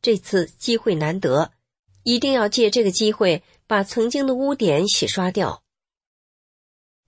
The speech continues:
他们还在不停地换人和我说，我一边发正念，一边讲大法的美好。我坚定地告诉他们，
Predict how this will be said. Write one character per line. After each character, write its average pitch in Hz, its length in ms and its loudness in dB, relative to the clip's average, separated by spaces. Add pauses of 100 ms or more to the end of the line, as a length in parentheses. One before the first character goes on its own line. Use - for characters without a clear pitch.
(160)
他 220 100 -4
们 214 100 0
还 180 160 0
在 254 160 0
不 226 180 0
停 165 220 0
地 185 60 2
换 214 260 0
人 156 220 0
和 - 220 -2
我 120 100 -4
说， - 360 -2 (680)
我 220 100 2
一 247 140 0
边 262 200 2
发 262 180 0
正 254 200 -4
念， 269 300 -2 (120)
一 240 120 -2
边 240 220 2
讲 165 320 0
大 196 180 0
法 156 160 -2
的 147 100 -4
美 156 160 0
好。 - 400 -4 (640)
我 175 140 0
坚 220 260 0
定 226 160 0
地 147 80 -2
告 190 200 -2
诉 175 140 -4
他 - 140 -4
们， - 220 -6